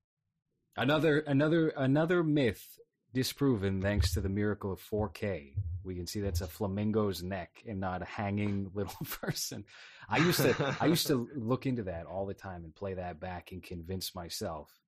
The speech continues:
Speaker 1: that it was a, a snuff film, just so I would like The Wizard of Oz more.
Speaker 2: Were you one of those, those kids that would just, uh, listen to the albums backward to see if they would hear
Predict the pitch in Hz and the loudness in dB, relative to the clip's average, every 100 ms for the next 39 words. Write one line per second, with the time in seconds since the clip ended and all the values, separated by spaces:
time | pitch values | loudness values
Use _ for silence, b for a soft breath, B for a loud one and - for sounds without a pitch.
0 | - 90 85 85 82 82 80 82 - 90 | -10 -8 -6 -8 -8 -10 -10 -14 -16 -8
1 | - - 95 87 - 85 73 71 _ _ | -6 -4 -4 -6 -10 -14 -14 -18 _ _
2 | _ _ - 101 101 98 90 87 87 82 | _ _ -8 -6 -2 -2 -4 -6 -8 -8
3 | 82 82 78 76 78 78 76 73 71 67 | -12 -12 -12 -14 -12 -12 -14 -20 -20 -20
4 | _ _ B B B B B B - - | _ _ B B B B B B -10 -2
5 | 113 113 117 123 127 127 302 - 127 117 | 2 4 4 2 2 0 -2 -6 -4 -4
6 | - 123 120 120 120 110 120 110 - - | -4 -4 -2 -2 -4 -4 -4 -6 -6 -16
7 | _ - 110 101 92 85 101 110 107 113 | _ -8 -2 -2 -2 -8 -4 -4 -2 -6
8 | 110 123 110 107 101 95 90 87 - _ | -6 -4 -4 -2 -2 -2 -4 -6 -10 _
9 | _ _ - 98 101 104 104 95 - 92 | _ _ -4 0 0 -2 -6 -8 -4 -2
10 | 92 104 104 - - 95 87 90 90 85 | -2 -6 -8 -10 -12 -10 -8 -6 -6 -6
11 | 90 87 85 | -4 -4 -6